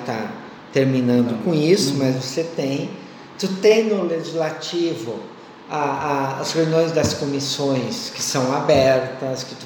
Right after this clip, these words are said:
Speaker 1: pode ir lá assistir, tu pode ver, tem audiência pública, tu pode provocar audiência pública,
Speaker 2: Até
Speaker 1: tu
Speaker 2: com
Speaker 1: pode
Speaker 2: participação online,
Speaker 1: É,
Speaker 2: né?
Speaker 1: participação online e tal, né? Quem que entra no S T F?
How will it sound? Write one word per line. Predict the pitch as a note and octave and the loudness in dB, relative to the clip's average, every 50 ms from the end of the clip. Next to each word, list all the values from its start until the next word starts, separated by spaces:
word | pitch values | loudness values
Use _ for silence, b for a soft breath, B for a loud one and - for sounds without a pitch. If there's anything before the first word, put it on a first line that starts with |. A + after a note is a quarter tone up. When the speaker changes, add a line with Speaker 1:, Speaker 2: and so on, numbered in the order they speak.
| - - | -10 -6
Speaker 1:
pode | B2 A#2+ A#2 D3 - | -4 -4 -4 -4 -4
ir | C3 | -2
lá | C#3+ C#3 C3+ B2+ B2+ B2+ B2+ B2+ A#2+ A#2+ | -2 0 0 0 -2 -2 -2 -4 -4 -6
assistir, | A#2+ A#2 - - C3 - - - - - C#3+ C3 B2 B2 B2 | -6 -8 -8 -8 -8 -8 -8 -8 -6 -6 -4 -4 -4 -4 -6
tu | - - | -6 -4
pode | B2+ A#2+ A2+ G#2 G2+ B2+ B2+ - | -4 -4 -2 -4 -6 -8 -8 -6
ver, | - B2 B2 B2 A#2+ A#2 - - - - - | -2 2 2 2 2 0 -2 -8 -10 -8 4
tem | - G3+ F#3+ F3 E3 | 4 6 6 6 4
audiência | D#3+ D#3 C#3+ D3 C#3+ C#3+ C3+ - - C#3+ B2+ - - | 2 2 0 0 -2 -2 -2 -4 -6 -8 -8 -8 -6
pública, | - C3 B2+ B2+ B2 - - - C#3 | -6 -4 -4 -4 -6 -8 -8 -8 -6
tu | - F#3 | -6 -6
pode | F3+ - F#3 F3+ F3 E3+ E3 E3+ | -6 -2 2 2 4 4 2 0
provocar | - - D3 D3 C#3+ C#3+ C3+ - - C3+ B2 | -4 -2 -4 -2 -2 -2 -2 -2 -4 -4 -4
audiência | B2 A2+ A2+ A#2 A#2 - - B2+ - - - | -4 -6 -8 -8 -10 -8 -8 -10 -10 -8 -8
pública, | A#2 A2+ A2 G#2 G2+ - B2 | -8 -6 -6 -8 -4 -4 -2
Speaker 2:
Até | C#3 D3 | 0 0
Speaker 1:
tu | C#3+ | 2
Speaker 2:
com | C3+ | 4
Speaker 1:
pode | D#3+ E3+ D#3+ D#3 | 6 6 6 4
Speaker 2:
participação | - - C#3 C3 - C#3 C3+ C#3 C3 | 4 2 0 0 0 -2 -2 -2 -2
online, | A#2+ A2+ A#2 B2 B2+ B2+ B2+ | -2 -2 -2 0 0 0 0
Speaker 1:
É, | B2+ B2+ B2 | 0 -2 -2
Speaker 2:
né? | A2+ A#2 | -2 0
Speaker 1:
participação | A#2 - - - - D#3 D3+ - E3+ D3 D3 D3+ D3 | -2 -2 -2 0 -2 -2 0 0 -2 0 0 2 2
online | C#3+ B2+ A#2+ B2 C#3 D3 D3 C#3+ C3 B2+ A#2+ A#2+ | 2 0 0 0 0 0 0 0 -2 -2 -4 -6
e | A#2+ B2 - | -8 -8 -8
tal, | - A2 G#2+ G#2+ G#2 G#2 | -8 -8 -6 -6 -6 -6
né? | G2+ G2+ G2+ - - - - - | -6 -6 -6 -8 -10 -16 -14 4
Quem | - G#4 A#4 A4 | 4 6 6 6
que | - - F#4 B3 | 2 2 0 0
entra | G3 F3+ - - E3 | 0 0 -2 -4 -4
no | C#3+ C#3 C3+ | -4 -4 -6
S | B2+ B2 A2 - - | -6 -6 -8 -10 -10
T | - C3 | -10 -10
F? | A2 F#2 - - - - | -10 -10 -12 -14 -16 -18